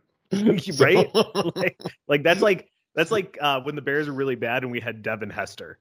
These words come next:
Speaker 1: It was like the cherry without the sundae.
Speaker 2: <laughs> Yeah. <laughs> I don't know if he was a good wide receiver, but <laughs>
Speaker 1: No, no, no. He was a, he was a great kick returner. That's what I mean.
Speaker 2: Yeah,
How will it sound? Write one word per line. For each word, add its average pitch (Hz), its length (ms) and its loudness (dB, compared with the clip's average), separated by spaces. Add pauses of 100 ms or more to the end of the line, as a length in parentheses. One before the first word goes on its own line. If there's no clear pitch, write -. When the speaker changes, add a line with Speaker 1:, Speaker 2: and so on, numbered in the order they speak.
(140)
Speaker 1:
It 135 40 -2
was 151 140 0
like 160 180 0
the 147 60 0
cherry 170 560 2
without 131 360 0
the 117 80 -10
sundae. 104 420 -6 (220)
Speaker 2:
<laughs> 170 480 -2
Yeah. 156 80 -4 (1040)
<laughs> 170 160 -2 (1080)
I 156 80 8
don't 175 120 6
know 156 100 6
if - 140 -2
he 123 60 -4
was 117 200 -6
a 107 40 -6
good 104 160 -4
wide 98 200 -2
receiver, 98 460 -10
but - 280 -14
<laughs> 165 1000 -4
Speaker 1:
No, 190 100 6
no, 175 120 4
no. 139 120 0
He 170 80 -4
was 139 140 -4
a, 123 40 -6 (240)
he 151 100 -10
was 127 120 -6
a 113 40 -10
great 113 220 -8
kick - 180 -8
returner. 95 400 -16
That's 113 200 -14
what 104 80 -8
I 107 80 -8
mean. 87 120 -10
Speaker 2:
Yeah, 104 220 2